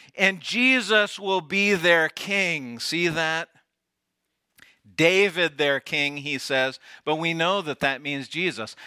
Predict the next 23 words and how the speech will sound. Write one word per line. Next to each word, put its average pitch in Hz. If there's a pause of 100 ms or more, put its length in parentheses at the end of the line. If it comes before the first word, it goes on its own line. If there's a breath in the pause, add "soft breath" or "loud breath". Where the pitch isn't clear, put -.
How 131
do 127
we 127
know 147
that? 120 (220 soft breath)
Well, 117
I 131
know 151
you 160
know 117
that 107
because 117
now 127
you 127
know 139
everything 170
about 156
the 139
Bible 139
from 107
Genesis 123
to 120
Hosea, 107